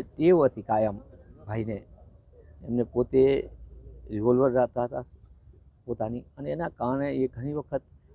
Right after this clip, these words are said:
રિવોલ્વરને આમ આમ ફેરવીને જે રીતની આપણે કરતા હોઈએ છીએ કે યુવાનને ઓલામાં, એમાંથી અકસ્માતે છૂટેલી ગોળી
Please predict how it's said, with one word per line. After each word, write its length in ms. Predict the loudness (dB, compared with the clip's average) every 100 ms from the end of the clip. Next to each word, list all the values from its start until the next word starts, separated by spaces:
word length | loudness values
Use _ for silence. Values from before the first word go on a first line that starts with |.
| -6
રિવોલ્વરને 400 | 0 2 0 0
આમ 120 | -4 -4
આમ 120 | -4 0
ફેરવીને 440 | 2 2 0 -2
જે 140 | -2 -4
રીતની 400 | -4 -6 -6 -8
આપણે 300 | -10 -20 -12 -8
કરતા 300 | -4 0 0
હોઈએ 160 | 0
છીએ 160 | -4 -8
કે 100 | -6
યુવાનને 460 | -4 -2 -2 -4 -4
ઓલામાં, 340 | -4 -6 -8 -14 -20 -20 -20 -20 -8
એમાંથી 400 | -4 -2 -2 -2
અકસ્માતે 540 | -2 -4 -4 -6 -6 -8
છૂટેલી 400 | -12 -10 -8 -6
ગોળી 340 | -4 -4 -4